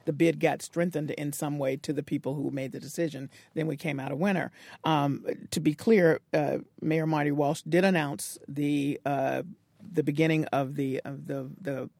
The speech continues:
public conversations, and they're spread all over the city, which is very interesting, and it should be.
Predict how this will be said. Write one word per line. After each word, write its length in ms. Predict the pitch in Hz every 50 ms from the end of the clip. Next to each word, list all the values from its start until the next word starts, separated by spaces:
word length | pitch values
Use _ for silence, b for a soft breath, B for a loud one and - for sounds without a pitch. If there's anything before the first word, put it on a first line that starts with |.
| _
public 300 | - - 180 185 175 -
conversations, 840 | - 151 139 131 123 - - - 123 120 120 - - - - 226 - B B B B B B B B -
and 200 | 156 156 156 156
they're 120 | 147 147 160
spread 300 | - - - 180 175 180
all 180 | 175 170 175
over 140 | 175 165 165
the 100 | 147 156
city, 280 | 160 - - 247 180 139
which 160 | 135 139 139 143
is 80 | 143
very 240 | 143 147 139 143 147
interesting, 460 | 135 - - 147 143 - 151 151 175 180
and 100 | 147 143
it 60 | 139
should 240 | - - 160 147 147
be. 280 | - 120 117 139 180